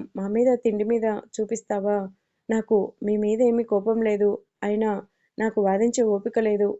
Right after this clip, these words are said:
మాట్లాడే పొజిషన్లో కూడా లేను." "మాట్లాడే పొజిషన్లో లేకపోయినా తినే పొజిషన్లో ఉన్నావు కదా" అని ఏ భావం లేకుండా స-, అడిగాడు సామ్రాట్. "అత్తయ్య, మీ అబ్బాయిని నేను చూడాలని అనుకోవట్లేదు, నన్ను ఒంటరిగా వదిలేయమని చెప్పండి,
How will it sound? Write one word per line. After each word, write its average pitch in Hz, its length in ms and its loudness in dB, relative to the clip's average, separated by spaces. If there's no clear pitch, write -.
మాట్లాడే 240 420 0
పొజిషన్లో 220 560 -2
కూడా 208 260 0
లేను." 202 280 -2
"మాట్లాడే 247 380 0
పొజిషన్లో 226 580 -2
లేకపోయినా 208 540 -2
తినే 233 180 4
పొజిషన్లో 220 680 0
ఉన్నావు 208 280 -2
కదా" 202 260 -2
అని 202 240 -2
ఏ 220 120 4
భావం 233 360 2
లేకుండా 208 380 -2
స-, - 200 -10
అడిగాడు 202 400 0
సామ్రాట్. 202 480 -2
"అత్తయ్య, 208 320 2
మీ 214 140 -2
అబ్బాయిని 233 420 2
నేను 214 200 0
చూడాలని 220 540 0
అనుకోవట్లేదు, 208 680 0
నన్ను 226 240 0
ఒంటరిగా 226 440 0
వదిలేయమని 220 520 0
చెప్పండి, 202 440 -2